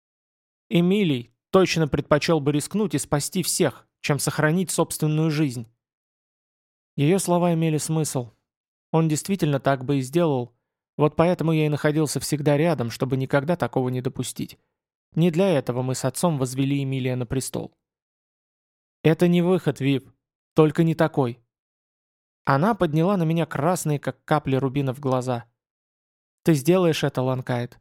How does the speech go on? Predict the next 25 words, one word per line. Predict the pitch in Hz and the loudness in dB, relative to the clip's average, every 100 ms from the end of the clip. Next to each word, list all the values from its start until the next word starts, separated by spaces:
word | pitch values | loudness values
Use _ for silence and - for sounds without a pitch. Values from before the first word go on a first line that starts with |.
| _ _ _ | _ _ _
после | 143 - 151 | 0 0 2
того, | 151 151 | 2 2
как | 143 - | -2 -2
признаешь, | 147 131 139 151 139 | -2 0 0 0 -2
что | - - 147 | -4 -2 0
Эмилий | 139 139 127 135 | 0 -2 -2 -2
мертв". | 131 127 - - _ _ _ _ _ _ _ _ _ _ | 0 -2 -6 -20 _ _ _ _ _ _ _ _ _ _
Вив | 139 196 220 | 0 0 0
развернулась | 190 143 151 139 196 202 - | 0 2 0 0 0 0 0
и | 151 | -2
ушла, | 147 - 170 147 | -2 -2 -2 0
оставив | 113 - 139 131 - | -2 -2 -2 -2 -6
меня | 131 143 | -4 -4
в | 139 | -4
пугающем | - 131 135 131 - 127 | -6 0 0 0 -2 -6
одиночестве. | 127 131 127 120 - - - - _ _ _ _ _ _ _ _ | -6 -4 -4 -6 -10 -12 -14 -18 _ _ _ _ _ _ _ _
Она | 151 160 | 0 2
слишком | 151 170 156 165 | 0 -2 0 -2
хорошо | 143 160 147 165 | 0 0 0 0
знала | 151 156 156 | 0 0 0
нас | 151 165 156 | 0 0 0
и | 151 | -2
трезво | 151 160 147 143 | 0 0 2 0
оценивала | 143 151 147 139 135 | 0 0 0 0 -2
происходящее. | - 135 - 139 139 123 - 175 160 | -2 -4 0 2 2 0 -6 -10 -12